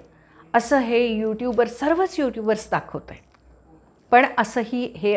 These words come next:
असत नाही, असंही हे लाईफ असत नाही. पण त्यामुळे काय व्हायला लागले की प्रेमाला खूप जास्त महत्त्व दिलं गे-, जाते. कोणीही यूट्यूबर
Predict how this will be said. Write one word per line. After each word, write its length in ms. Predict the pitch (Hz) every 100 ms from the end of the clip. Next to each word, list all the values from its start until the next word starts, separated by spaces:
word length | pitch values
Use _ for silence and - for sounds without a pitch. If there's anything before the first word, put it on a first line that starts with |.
| -
असत 380 | 175 - 180 185
नाही, 340 | 190 160 190 202 -
असंही 440 | 180 208 208 226
हे 280 | 214 180 196 214 - - -
लाईफ 380 | 180 185 214 214 -
असत 400 | 180 - 196 202
नाही. 320 | 170 131 165 190 - _ _ _ _ _ _ _ _ _ _ -
पण 180 | 220 220
त्यामुळे 500 | 226 220 233 240 240
काय 400 | - - 240 269
व्हायला 260 | 226 202
लागले 200 | 175 175
की 260 | 180 - 220
प्रेमाला 540 | 220 214 175 185 240 254
खूप 260 | 208 170
जास्त 300 | 175 151 -
महत्त्व 400 | 196 170 151 175
दिलं 340 | 175 175 156 165
गे-, 80 | 165
जाते. 380 | 160 - 170 202 - - - _ - _ -
कोणीही 560 | 247 254 269 269 320 311
यूट्यूबर 520 | 247 220 208 208